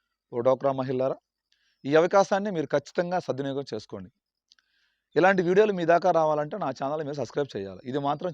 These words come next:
చేయరు. నా నోరు పోయేటట్టు అడుగుతా. సార్ అది దానికి కామెంట్ చేస్తారు, ఇది కామెంట్ చేస్తారు, దీనికి సమాధానం చెప్పారు, దానికి సమాధానం చెప్పారు అంటారు. కానీ నా దానికి మాత్రం సబ్స్క్రైబ్ చేయరు. ఒక లైక్ కొట్టండి బాబు అని మొత్తుకున్నా కూడా మొత్తం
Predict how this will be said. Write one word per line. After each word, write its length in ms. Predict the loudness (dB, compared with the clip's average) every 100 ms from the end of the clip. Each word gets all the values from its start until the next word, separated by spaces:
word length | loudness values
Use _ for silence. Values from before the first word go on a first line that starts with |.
| -6
చేయరు. 220 | -8 -10 _ _ _ _ _ _ _ _ _ -14
నా 160 | -6 -4
నోరు 240 | -2 -2 -4
పోయేటట్టు 340 | -2 0 2
అడుగుతా. 300 | 2 0 -4 -4 _ _ _ _ _ _ _ _ _ _ _ -6
సార్ 240 | 0 4
అది 160 | 4 4
దానికి 320 | 4 4 2
కామెంట్ 360 | 2 2 2 2
చేస్తారు, 320 | 2 2 -2
ఇది 100 | 2
కామెంట్ 360 | 2 2 0
చేస్తారు, 320 | -2 -2 -4 -4
దీనికి 280 | -4 -4
సమాధానం 300 | -4 -4 -4 -4
చెప్పారు, 300 | -2 0 0
దానికి 260 | -2 -2
సమాధానం 200 | -4 -4
చెప్పారు 240 | -6 -6 -6
అంటారు. 240 | -6 -8 _ _ _ _
కానీ 160 | -14 -8
నా 220 | 0 2
దానికి 240 | 4 4 2
మాత్రం 240 | -2 -2
సబ్స్క్రైబ్ 340 | -4 -2 -2 0 0
చేయరు. 380 | 0 0 -4 -8
ఒక 140 | -4
లైక్ 340 | 0 4 4 4
కొట్టండి 300 | 0 0 -2
బాబు 180 | 0
అని 100 | 0
మొత్తుకున్నా 440 | -2 -4 -2 2 4
కూడా 140 | 4
మొత్తం 260 | 0 -6